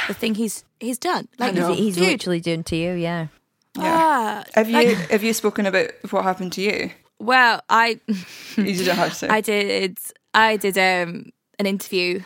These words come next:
Speaker 1: a few weeks ago about the podcast,
Speaker 2: Mm-hmm.
Speaker 1: about the tour, trying to get some sponsorships and press, some, I spoke all about Farah's story as well as my own, the, the work we're doing with Women's Aid.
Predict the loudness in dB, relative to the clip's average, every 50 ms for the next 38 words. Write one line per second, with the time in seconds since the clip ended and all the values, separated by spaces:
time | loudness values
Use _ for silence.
0 | -14 -20 -20 -18 -10 -8 -8 -4 0 0 0 2 0 -2 -2 -6 -6 -6 -6 -6
1 | -6 -8 -8 -10 -12 -18 -20 _ _ _ _ _ _ -2 2 4 4 4 4 0
2 | -6 -6 -6 -6 -4 -4 -4 -4 -4 -4 -8 -12 -16 -18 -16 -8 -6 -4 -2 0
3 | 0 0 -2 -4 _ -12 -12 -10 -4 -2 0 0 0 -2 -4 -6 -10 -16 -20 -20
4 | -20 -20 -20 -18 -16 -8 -2 0 0 0 0 -2 -6 -6 -8 -8 -6 -8 -10 -10
5 | -10 -4 -2 -2 -2 -2 -4 -8 -8 -8 -8 -8 -10 -10 -8 -8 -8 -8 -6 -2
6 | -2 -2 -2 -2 -8 -12 -12 -12 -14 -16 -18 -20 -20 -20 -18 -14 -12 -6 -4 -2
7 | -2 0 -2 -2 -4 -6 -8 -10 -10 -10 -8 -2 -2 -2 0 0 -2 0 2 2
8 | 0 0 -4 -4 0 0 2 2 0 -2 -4 -6 -6 -4 -4 -2 -2 -4 -4 -4
9 | -6 -6 -6 -6 -8 -8 -6 -4 -4 -4 -2 -4 -4 -6 -6 -10 -8 -6 -4 -4
10 | -2 -4 -4 -6 -6 -6 -2 0 0 0 -2 -4 -6 -6 -4 -6 -6 -4 -2 0
11 | 0 0 0 0 0 0 0 2 2 2 0 0 -2